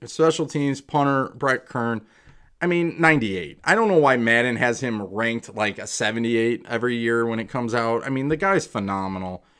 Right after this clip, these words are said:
He's the best kicker in the league. I, I would give him a ninety-eight all day. I mean, this guy gets more punts inside the twenty-yard line and, like, the ten-yard line. Anybody I know,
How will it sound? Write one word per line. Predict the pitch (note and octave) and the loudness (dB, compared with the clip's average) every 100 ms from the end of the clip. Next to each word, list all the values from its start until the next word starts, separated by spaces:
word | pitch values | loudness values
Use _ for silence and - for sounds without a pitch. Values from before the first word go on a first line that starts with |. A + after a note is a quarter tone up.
| _ | _
He's | G3+ | -2
the | F#3 | 2
best | D3+ B2+ - | 4 2 2
kicker | - G2 G#2 | -4 -4 -4
in | F2+ | -8
the | F2 | -8
league. | F2 E2+ F2+ - _ _ _ _ _ _ _ _ | -10 -14 -16 -20 _ _ _ _ _ _ _ _
I, | C#3 - - | -10 -8 2
I | D3+ | 4
would | E3 C3 | 6 4
give | C3+ B2+ | 2 2
him | B2 | 0
a | A#2 | 2
ninety-eight | A2+ A2+ G#2 G2+ G2 | 2 2 2 0 0
all | F#2+ | -2
day. | F2 F#2 | -2 -4
I | F#2 | -4
mean, | G2 | -2
this | B2 D#3+ | -2 0
guy | D3+ B2 | 2 2
gets | A2+ A2 B2+ | 2 -2 -2
more | C#3+ E3+ E3 E3 | -2 0 0 -2
punts | - C3+ C#3 C3+ | -4 -2 -2 -4
inside | B2 - B2+ B2 | -6 0 0 0
the | G2 | -4
twenty-yard | - - C3 C3 A#2 A2 G#2+ | -12 -6 -4 -2 0 0 0
line | G#2+ G#2+ G#2 | -4 -6 -6
and, | G#2+ | -6
like, | A2 G#2+ | -8 -8
the | G2 | -12
ten-yard | - G#2+ A#2 G2+ G2+ | -8 -6 -4 -2 -4
line. | G2 G2 | -4 -4
Anybody | A2+ B2 A#2+ | -4 0 2
I | A#2+ A#2+ | 2 0
know, | G2+ F#2+ F#2 | -4 -8 -10